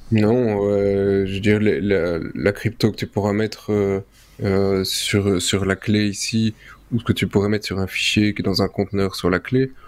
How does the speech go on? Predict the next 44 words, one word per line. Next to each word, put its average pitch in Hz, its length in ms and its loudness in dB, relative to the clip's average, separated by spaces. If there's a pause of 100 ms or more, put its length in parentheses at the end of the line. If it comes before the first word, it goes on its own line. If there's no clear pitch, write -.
(260)
c'est - 140 2
la 104 60 4
même 104 100 2
chose. 135 260 0 (220)
Je - 160 -12
pense 123 220 -2
que 135 80 2
le, 107 480 0
la, 101 380 0
la 101 160 0
différence 123 640 0
vient 113 180 2
probablement 107 600 2
de 110 380 2 (300)
la 104 120 4
facilité 123 580 0
d'utilisation, 110 680 0
c'est-à-dire 104 400 0
que 104 200 -2 (640)
si - 160 2
tu, 120 260 2
si, 107 320 -4
si - 240 0
le, 101 600 2
si 101 200 -6 (220)
le, - 600 -2
le - 180 2
tout 139 540 0
est 107 120 4
dans 120 200 2
la 123 100 2
clé 123 400 0 (320)
et 107 60 0
comment 117 320 2
tu 117 100 -6
la 113 80 4
connectes, 120 380 -2
tu - 120 -4
mets 113 120 4
le 117 80 0
code 120 500 0
et 117 80 0
que 104 300 2
ton, 101 240 -2